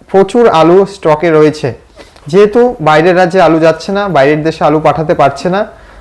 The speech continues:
আহ, তবে সাম্প্রতিককালে খবর রয়েছে যে বাংলাদেশ থেকে আলু নেপালে যাচ্ছে। তবুও বাংলাদেশের চাষি ভাইদের সঙ্গে আমার নিয়মিত কথা হয়, তারা তাদের দুঃখগুলো প্রকাশ করলো যে তাদের ওখানেও নাকি আলুর বাজার খুবই খারাপ, আলুর দাম ভালো নয়, অর্থাৎ কৃষকরা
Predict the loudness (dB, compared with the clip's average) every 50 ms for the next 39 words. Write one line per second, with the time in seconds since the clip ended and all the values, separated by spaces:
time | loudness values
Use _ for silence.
0 | -20 -20 _ _ -2 0 2 2 2 2 2 2 2 2 2 2 0 0 -2 -6
1 | -2 -2 -4 -2 -2 -4 0 0 0 0 0 0 -2 -2 0 2 2 2 4 2
2 | 2 0 -2 -2 0 0 0 2 0 0 0 0 0 -2 -2 -2 -4 -6 -2 0
3 | 0 0 2 2 2 2 2 0 2 2 0 0 2 0 -2 -2 -2 -4 -4 -2
4 | 0 -2 0 2 2 2 2 2 0 0 0 -2 -2 0 -2 -2 -2 -4 -10 -4
5 | -2 -4 -4 -2 -4 -4 -2 -2 -2 -2 -2 -2 -4 -2 0 2 2 2 0 -2
6 | -2 -2 -2 -2 -2 -2 -2 -2 -2 -2 -2 -4 -4 -4 -2 0 0 0 0 -2
7 | -12 -20 -20 -20 -20 -20 _ _ 0 0 2 2 0 2 0 2 0 2 0 -2
8 | -4 -4 -4 0 0 2 2 2 0 0 0 0 -2 -2 -2 -2 0 2 4 4
9 | 2 2 2 2 2 2 2 2 0 0 0 0 0 -2 -2 -2 -4 -4 -4 -2
10 | -2 -2 -2 0 -2 -2 0 0 -2 0 0 0 0 0 0 2 2 0 -2 -2
11 | -2 0 0 0 0 -2 0 0 0 0 -2 -4 -10 -4 -2 -2 0 0 -2 0
12 | 0 0 0 0 -2 -4 -4 -2 0 0 0 2 0 0 -2 -4 -8 -18 -20 -20
13 | -20 -18 _ -4 -4 -2 -2 -2 -4 -4 -4 -6 -4 -2 -2 -2 0 0 0